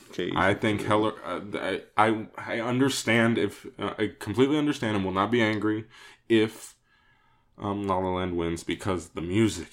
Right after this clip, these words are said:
Speaker 2: and everything, it's just, it was so, uh, up large scale, you know, that I completely get it. But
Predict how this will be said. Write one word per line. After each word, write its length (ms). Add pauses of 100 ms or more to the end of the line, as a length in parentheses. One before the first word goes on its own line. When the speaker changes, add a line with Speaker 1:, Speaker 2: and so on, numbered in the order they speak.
Speaker 2:
and 100
everything, 460
it's 200
just, 280
it 60
was 120
so, 460 (960)
uh, 40
up 220 (280)
large 280
scale, 360
you 100
know, 260 (460)
that 320
I 100
completely 460
get 240
it. 160 (220)
But 420